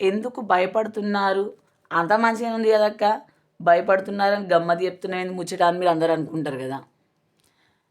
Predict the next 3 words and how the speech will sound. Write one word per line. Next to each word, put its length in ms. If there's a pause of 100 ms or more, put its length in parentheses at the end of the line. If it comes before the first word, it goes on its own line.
(640)
యాక్చువల్‌గా 560
వాళ్ళు 240
కోరుకునేదే 1300